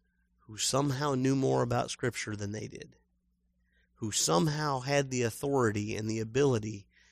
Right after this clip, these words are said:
to teach some knowledge of God that was well beyond what they had gotten in their training.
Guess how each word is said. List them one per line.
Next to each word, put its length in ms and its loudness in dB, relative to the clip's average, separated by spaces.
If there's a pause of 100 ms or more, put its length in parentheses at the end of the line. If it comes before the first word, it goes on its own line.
(180)
to 140 0
teach 760 0 (540)
some 600 8
knowledge 440 6
of 160 -2
God 340 2
that 140 -8
was 160 -8
well 360 2
beyond 540 4
what 160 -4
they 140 -2
had 220 -6
gotten 360 -6 (840)
in 100 0
their 160 2
training. 440 -4